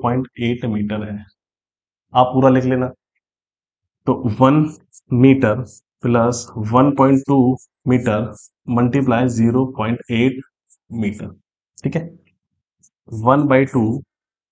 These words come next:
multiply, meter को meter में plus करोगे answer meter में ही आएगा,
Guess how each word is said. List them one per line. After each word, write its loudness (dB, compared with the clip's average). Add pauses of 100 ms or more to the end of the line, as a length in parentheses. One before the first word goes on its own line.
multiply, 2
meter 4
को 2
meter 2
में -2
plus 0
करोगे 0
answer 0
meter 0
में 2
ही 2
आएगा, -2